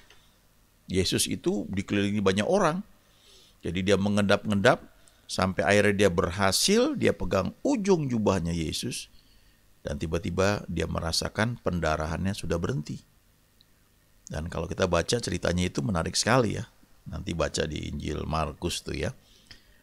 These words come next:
Baca menarik sekali. Eh, Yesus langsung merasa ada tenaga yang keluar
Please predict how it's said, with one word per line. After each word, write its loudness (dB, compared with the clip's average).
Baca -6
menarik -2
sekali. 0
Eh, -6
Yesus 0
langsung 2
merasa 2
ada 4
tenaga 4
yang 4
keluar 2